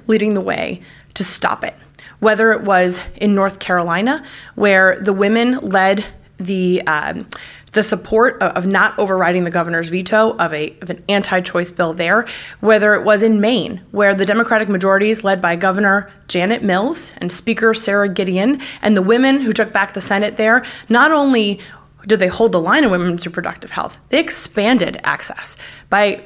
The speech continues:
providing more, more providers, more medical providers who can, who can do safe and legal abortions, but also by putting insurance coverage in place. And that's huge. That's transformative. So we can see the difference. And also in Nevada, where they not only have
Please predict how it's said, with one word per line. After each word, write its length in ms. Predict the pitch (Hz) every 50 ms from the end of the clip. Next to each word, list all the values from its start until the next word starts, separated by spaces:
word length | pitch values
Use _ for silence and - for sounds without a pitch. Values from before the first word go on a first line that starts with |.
| - -
providing 420 | - 220 226 226 220 202 196 196
more, 420 | 196 196 214 226 254 254 247 240 -
more 200 | 220 220 240 254
providers, 540 | 240 - 233 202 208 190 190 202 226 240 -
more 80 | 214 196
medical 320 | 202 196 202 202 - 208
providers 500 | 185 - 190 190 180 190 190 220 233 -
who 120 | - 202
can, 260 | 190 - 196 180 170 170 - - - - _ _
who 120 | - 214
can 360 | 180 - 202 175 180 180 - - - _ -
do 280 | 190 180 214 214 220 247
safe 320 | 240 - 202 185 226 -
and 100 | 202 196
legal 240 | 196 196 185 202 185
abortions, 580 | 175 175 175 165 185 185 - 233 240 254 254 - - - - - - _
but 160 | 226 247 254
also 240 | 254 311 302 302 269
by 380 | 208 220 214 202 202 208 - - - _ _ _ _ _
putting 220 | - - 254 254
insurance 400 | 233 220 202 - - 240 277 262
coverage 340 | - - 208 - - 202 -
in 100 | - -
place. 360 | - - - - - - - - - - - - - - _ _
And 340 | 208 220 220 214 220 - -
that's 240 | - 233 294 -
huge. 300 | - - - 294 254 185
That's 160 | - 220 220 -
transformative. 800 | - - 285 269 - 269 - - 202 185 185 - - - - - - - - -
So 120 | - 277
we 120 | 262 302
can 180 | - - 277 262
see 220 | - - 302 311
the 100 | 349 311
difference. 400 | 226 175 185 180 - - 185 -
And 120 | 220 226 247
also 200 | 247 277 269 311
in 140 | 269 233 214
Nevada, 440 | 196 175 185 175 180 196 240 269
where 180 | 269 202 190 185
they 120 | 180 190
not 180 | 196 214 240 254
only 240 | 247 233 226 220 196
have 420 | 175 190 190 180 180 180 175 -